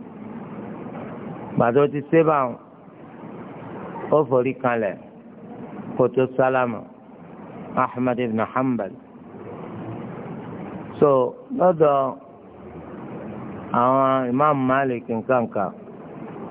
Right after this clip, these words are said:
tó bá forí kanlẹ̀, ó dáa, tó bá forí kanlẹ̀, kò burú. Àmọ́ bù wá kù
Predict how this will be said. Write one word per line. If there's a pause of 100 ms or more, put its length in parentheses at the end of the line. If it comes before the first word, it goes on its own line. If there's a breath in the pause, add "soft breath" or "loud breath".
(340)
tó
bá
forí
kanlẹ̀,
ó
dáa,
tó
bá
forí
kanlẹ̀,
kò
burú. (1000)
Àmọ́
bù
wá
kù